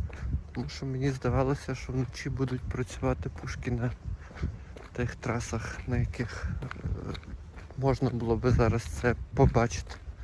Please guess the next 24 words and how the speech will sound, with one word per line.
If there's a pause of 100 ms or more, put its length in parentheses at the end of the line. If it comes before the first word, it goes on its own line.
(720)
А
так (540)
не
видно
нічого. (1500)
Тому, (360)
напевно,
десь (180)
посеред
дня
ще (760)
попробую (1080)
показати.
А
може
і
не
буду
сюди
йти. (460)
Просто
запитаюсь
в
когось.